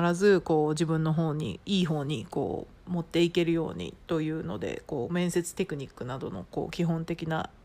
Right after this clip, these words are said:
えー、情報としてよくありますけれども、それは本当で、あの、用意しておいた方がいいかなと思います。で、あと一つはですね、こう、コミュニケーションのスタイルでどんなのが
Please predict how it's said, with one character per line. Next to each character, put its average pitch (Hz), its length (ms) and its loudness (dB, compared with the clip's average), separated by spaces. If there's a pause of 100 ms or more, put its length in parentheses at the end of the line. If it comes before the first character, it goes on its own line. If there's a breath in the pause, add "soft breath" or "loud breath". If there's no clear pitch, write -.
(600 loud breath)
え - 640 2
ー、 - 60 -20 (800)
情 170 220 2
報 160 180 -6
と 165 140 -4
し 165 100 0
て - 280 -2
よ 180 140 2
く - 240 -6
あ - 80 -4
り 165 100 -2
ま 170 120 -2
す - 100 -6
け - 80 -4
れ - 60 -4
ど 170 80 -6
も、 175 80 2
そ 240 120 8
れ 233 80 10
は 226 80 8
本 208 220 4
当 185 180 -2
で、 175 240 0 (360 loud breath)
あ 143 120 -4
の、 78 680 -6
用 165 220 4
意 117 60 -4
し - 80 -4
て - 80 -4
お 131 120 -2
い - 20 -10
た - 100 -4
方 147 120 -4
が - 100 -4
い - 40 -4
い - 40 -6
か - 120 -6
な 214 200 2
と - 220 -4
思 185 140 -6
い - 40 -8
ま 151 140 -4
す。 - 220 -8
で、 254 420 6 (460 loud breath)
あ 247 120 6
と 240 120 6
一 233 220 2
つ 202 100 2
は 165 100 4
で 143 100 -4
す - 120 -6
ね、 165 180 0
こ 165 400 0
う、 - 60 -20 (480 soft breath)
コ 226 120 4
ミ 247 120 6
ュ 311 40 6
ニ 339 160 4
ケ 370 220 8
ー 359 40 6
シ 311 100 4
ョ 220 60 4
ン 185 60 4
の 156 120 2
ス - 100 -2
タ 175 220 2
イ 160 60 4
ル 147 120 0
で 165 160 4
ど 202 160 4
ん 277 100 4
な 226 120 6
の 165 100 2
が 147 220 -2